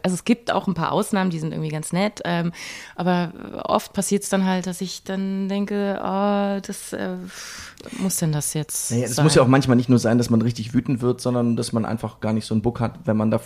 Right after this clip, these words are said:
Speaker 2: man hat ja genug Auswahl, man kann ja auch was anderes gucken.
Speaker 1: Ja,
Speaker 2: So, und
Speaker 1: ja.
Speaker 2: dann entscheidet man sich vielleicht eher für
Speaker 1: Ja, also die haben auch irgendwie nicht so eine richtige Message. Man denkt sich so, ja,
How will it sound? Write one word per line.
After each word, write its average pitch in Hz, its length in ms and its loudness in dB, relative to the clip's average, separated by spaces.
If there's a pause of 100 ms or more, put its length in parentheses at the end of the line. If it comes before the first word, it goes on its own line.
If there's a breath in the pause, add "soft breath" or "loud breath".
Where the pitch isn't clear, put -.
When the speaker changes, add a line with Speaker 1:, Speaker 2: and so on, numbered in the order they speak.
(120)
Speaker 2:
man 131 220 4
hat 160 120 4
ja 147 60 6
genug 120 260 10
Auswahl, 98 420 0
man 117 120 2
kann 156 140 0
ja 139 80 2
auch 113 80 -4
was 107 120 -2
anderes 110 280 -2
gucken. 110 280 -4 (760 loud breath)
Speaker 1:
Ja, 143 260 2
Speaker 2:
So, 113 100 -2
und - 180 -4
Speaker 1:
ja. 156 80 4
Speaker 2:
dann 143 100 4
entscheidet 120 300 2
man 120 120 0
sich 117 140 -6
vielleicht 120 200 -2
eher 113 240 -2
für 117 380 -4 (220)
Speaker 1:
Ja, 277 280 6
also 220 180 4
die 254 140 6
haben 285 140 6
auch - 80 2
irgendwie 277 220 4
nicht 277 160 2
so - 60 4
eine 269 100 4
richtige 269 240 4
Message. 233 600 4
Man 220 160 4
denkt 226 200 2
sich 220 100 -4
so, - 100 -2
ja, 226 380 2